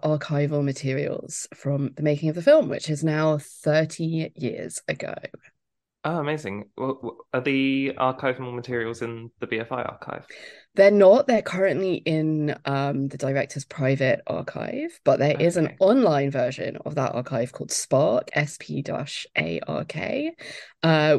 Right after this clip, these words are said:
Speaker 1: which I helped build, and you can go and see everything from call sheets to rushes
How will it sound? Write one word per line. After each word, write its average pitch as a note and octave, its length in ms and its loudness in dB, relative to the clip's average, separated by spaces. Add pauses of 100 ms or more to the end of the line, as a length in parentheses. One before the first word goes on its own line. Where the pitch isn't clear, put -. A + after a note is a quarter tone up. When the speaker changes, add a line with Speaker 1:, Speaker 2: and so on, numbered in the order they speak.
Speaker 1:
which - 500 -2
I D3 180 4
helped E3 320 2
build, C4 520 0
and D#3 220 -4
you D#3 80 -4
can D3+ 160 -2
go D3 140 -2
and D3 180 0
see C#3 340 0
everything G#3 460 2
from C#3+ 280 -2
call G3+ 300 2
sheets - 720 -4 (380)
to D3 340 2
rushes E3 800 6